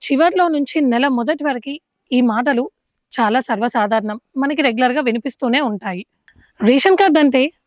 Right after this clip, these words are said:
మరి ఇలాంటి పేద మధ్యతరగతి కుటుంబాలలో జీవం పోస్తున్న సంజీవని వంటిది.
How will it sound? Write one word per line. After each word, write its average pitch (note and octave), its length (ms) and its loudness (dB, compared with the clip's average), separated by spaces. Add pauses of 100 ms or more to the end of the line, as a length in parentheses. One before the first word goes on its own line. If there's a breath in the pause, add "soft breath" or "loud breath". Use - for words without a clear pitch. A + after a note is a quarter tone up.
(100)
మరి A#3+ 140 2 (120)
ఇలాంటి D4 380 2 (220)
పేద C#4 200 2 (140)
మధ్యతరగతి D4 560 0
కుటుంబాలలో C4+ 600 2 (500 loud breath)
జీవం E4 300 4
పోస్తున్న D#4+ 420 0 (360)
సంజీవని D#4 520 2
వంటిది. G#3 340 -6